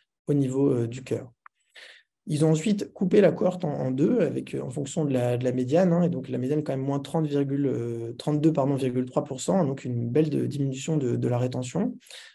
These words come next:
Euh, donc ceux qui ont, on va dire, une réponse très forte, euh, pour la cohorte A, et ceux qui ont une réponse, en tout cas sur le plan scintigraphique, moins importante dans la cohorte B.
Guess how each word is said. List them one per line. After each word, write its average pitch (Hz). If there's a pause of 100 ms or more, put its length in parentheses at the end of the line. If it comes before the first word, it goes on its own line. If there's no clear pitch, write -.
(140)
Euh, 127
donc 131
ceux -
qui 175
ont, 160
on 151
va 139
dire, 143
une 139
réponse 151 (260)
très 175
forte, 170 (200)
euh, 131
pour 131
la 123
cohorte 127
A, 147 (440)
et 160
ceux 170
qui 170
ont 147
une 139
réponse, 170
en 143
tout 135
cas 160
sur 156
le 127
plan 135
scintigraphique, 127
moins 143
importante 147
dans 123
la 120
cohorte 139
B. 123